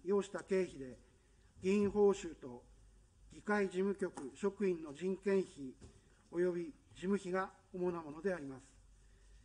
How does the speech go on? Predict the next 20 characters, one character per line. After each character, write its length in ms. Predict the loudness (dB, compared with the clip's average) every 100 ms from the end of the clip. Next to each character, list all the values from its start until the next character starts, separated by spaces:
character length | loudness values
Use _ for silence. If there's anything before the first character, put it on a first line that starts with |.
| -20 -20 -20 -20 -20 -20 -20 -20 -20 -20 -20 -20 -20 -20 -20 -20 -20 -20 -20 -20 _ -20 _
四 160 | 2 4
十 120 | 4
ペ 180 | 4 4
ー 40 |
ジ、 120 | 4 2
四 180 | 2 4
十 120 | 0
一 180 | -4 2
ペ 120 | 2
ー 60 |
ジ 100 | 4
を 40 | 2
お 60 |
願 120 | 2 -4
い 40 |
い 20 |
た 140 | -12 -12
し 100 | -10
ま 140 | -12
す。 160 | -14